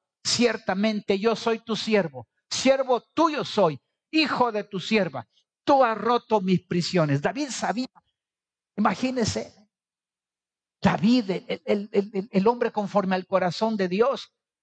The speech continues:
el hombre que era el, el, que era el dulce cantor a él,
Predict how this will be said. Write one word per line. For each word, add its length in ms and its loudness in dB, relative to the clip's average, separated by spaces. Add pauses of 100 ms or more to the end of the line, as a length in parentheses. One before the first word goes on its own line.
(600)
el 160 4
hombre 320 0
que 80 0
era 120 2
el, 160 4
el, 280 -2
que 80 2
era 200 4
el 200 -4
dulce 340 -2
cantor 380 -2 (320)
a 120 0
él, 260 2